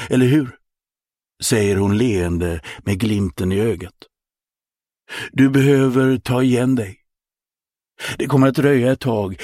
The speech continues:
innan du och din kropp inser att ni måste samarbeta. Om du undrar så är några av dina revben brutna.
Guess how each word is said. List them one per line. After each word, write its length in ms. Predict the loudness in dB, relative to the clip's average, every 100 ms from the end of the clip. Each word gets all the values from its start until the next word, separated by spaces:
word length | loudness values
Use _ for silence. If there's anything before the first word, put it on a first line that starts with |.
| -4
innan 320 | 0 2 2
du 240 | 0 0
och 160 | -2 0
din 240 | 0 -2
kropp 340 | -2 -4 -2 -2
inser 640 | 0 -2 -4 -6 -6 -10 -16 -12
att 160 | -6 0
ni 120 | 2
måste 720 | 2 0 -6 -6 -4 -4 -6
samarbeta. 920 | -4 -2 0 0 -2 -4 -4 -10 -18 _ _ _ _ _ _ _ _ _ _ _ _ -16 -8 -2
Om 180 | 2 4
du 60 | 4
undrar 760 | 4 4 4 2 0 -4 -8
så 160 | -4 2
är 80 | 4
några 360 | 4 2 2
av 80 | 0
dina 240 | 0 0 0
revben 680 | 0 0 -2 -2 0 0
brutna. 500 | 0 0 -2 -6 -8